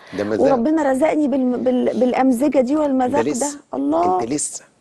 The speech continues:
Speaker 2: آه.
Speaker 1: لسه بقى
Speaker 2: آه.
Speaker 1: تشعرينه إن شاء الله لما تيجي تراجعي مثلًا باكت على بعض زي ما بنقول كده.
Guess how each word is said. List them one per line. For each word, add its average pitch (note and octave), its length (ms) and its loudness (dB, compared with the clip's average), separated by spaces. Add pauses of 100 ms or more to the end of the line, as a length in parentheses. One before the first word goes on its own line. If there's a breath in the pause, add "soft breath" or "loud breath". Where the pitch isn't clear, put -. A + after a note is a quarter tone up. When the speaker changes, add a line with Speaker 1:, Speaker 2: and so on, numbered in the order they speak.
(140)
Speaker 2:
آه. D4 340 0 (140)
Speaker 1:
لسه C3 360 -4
بقى G#2+ 260 -2
Speaker 2:
آه. - 140 -10
Speaker 1:
تشعرينه B2 800 -2 (300)
إن G#2+ 100 -2
شاء - 260 -2
الله C#3 240 -4 (600 loud breath)
لما F#2+ 220 -4
تيجي B2+ 280 -4
تراجعي A#2+ 400 -4
مثلًا C3 500 -4 (180)
باكت - 380 -4
على F#2+ 160 -4
بعض G#2 200 -2
زي G#2 140 -4
ما F#2+ 120 -6
بنقول G2 220 -8
كده. D#2 200 -8